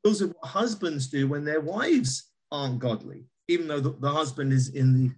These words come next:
position of authority there, there's still, there's still an address to them in a similar situation.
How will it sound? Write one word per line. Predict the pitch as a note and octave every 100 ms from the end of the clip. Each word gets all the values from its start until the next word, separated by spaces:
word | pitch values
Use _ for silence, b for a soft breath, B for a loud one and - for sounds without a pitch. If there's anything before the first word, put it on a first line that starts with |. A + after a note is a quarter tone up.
| _
position | - D3+ D3+ B2+
of |
authority | B2+ A3 C4 -
there, | C3 B2
there's | C3+
still, | C3+ F3 D#3 C3+ - _ _ E3+
there's | D#3+
still | - F3+
an | D#3
address | C3+ C3+ E3+ F#3+ - - -
to | F#3 G3
them | D3 C3+
in | C3+ D3
a |
similar | C#3 - F3 D3 C#3
situation. | C3 C3+ C3 D3+ F3+ F3 - -